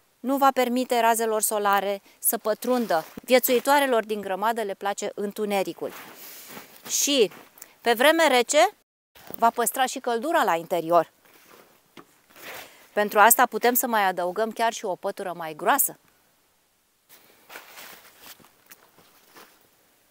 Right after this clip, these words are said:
După ce am înființat grămada,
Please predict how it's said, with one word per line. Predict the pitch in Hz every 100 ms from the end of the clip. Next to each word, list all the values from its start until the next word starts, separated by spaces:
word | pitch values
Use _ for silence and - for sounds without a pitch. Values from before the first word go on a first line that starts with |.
| - - - _ _ _ _ _ -
După | 208 381 427 392
ce | 370
am | 330
înființat | 302 294 262 247 254 233
grămada, | 226 226 359 349 294